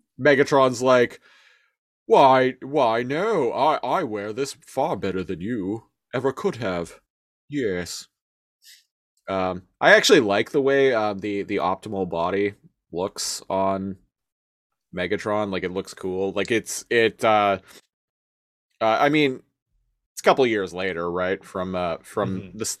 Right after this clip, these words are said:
Speaker 1: last season of Beast Wars, so the C G I is better. I find the, the way the char-, the character moves a lot more naturally. It's less metallic looking. Like,
Speaker 2: Uh,
Speaker 1: less,
Speaker 2: yeah,
Speaker 1: like,
Speaker 2: there's that
Speaker 1: less
Speaker 2: less, um,
Speaker 1: chrome.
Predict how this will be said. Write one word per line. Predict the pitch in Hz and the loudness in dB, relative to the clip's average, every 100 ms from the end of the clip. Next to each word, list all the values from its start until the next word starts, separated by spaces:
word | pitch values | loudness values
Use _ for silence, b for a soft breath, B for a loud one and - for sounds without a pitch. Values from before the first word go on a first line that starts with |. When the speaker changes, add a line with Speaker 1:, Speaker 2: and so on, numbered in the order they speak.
| - | -2
Speaker 1:
last | 110 101 - | 2 2 2
season | 113 101 104 95 | -2 -4 -4 -4
of | - 98 92 | 0 0 0
Beast | 92 101 95 107 | -2 -4 -4 -2
Wars, | 101 98 - | 0 0 0
so | 104 | -2
the | 98 | 0
C | 113 147 123 | 2 4 4
G | 110 | 4
I | 95 95 | 2 2
is | 98 | 0
better. | 95 101 101 101 98 | 0 0 0 0 0
I | |
find | 95 107 104 | -2 -2 -2
the, | 104 98 95 | -2 -4 -4
the | 85 98 - | -4 -6 -4
way | 98 95 | -2 -2
the | 92 | -2
char-, | - 95 92 92 | -4 -4 -4 -4
the | - | -6
character | 101 104 98 - 101 | -2 0 -2 -2 -4
moves | 98 98 90 | -2 -2 -2
a | 98 | -2
lot | 101 101 | -2 -2
more | 101 | -4
naturally. | 98 98 - 104 101 101 101 b b _ _ _ _ _ _ _ | -2 -4 -4 -4 -2 -4 -6 b b _ _ _ _ _ _ _
It's | 135 | 2
less | 143 | 2
metallic | 113 98 - 98 110 107 | 2 -4 0 2 2 0
looking. | 113 104 117 117 - _ _ _ _ _ _ _ _ _ _ _ _ 101 | -4 -4 -6 -8 -12 _ _ _ _ _ _ _ _ _ _ _ _ -6
Like, | 98 | -2
Speaker 2:
Uh, | |
Speaker 1:
less, | - 92 196 | 0 -2 0
Speaker 2:
yeah, | 190 185 | 4 6
Speaker 1:
like, | 156 | 6
Speaker 2:
there's | 143 127 | 2 2
that | 147 131 131 | 2 2 6
Speaker 1:
less | 143 131 | 6 6
Speaker 2:
less, | - | -2
um, | 131 | 0
Speaker 1:
chrome. | 98 104 107 | 2 0 -4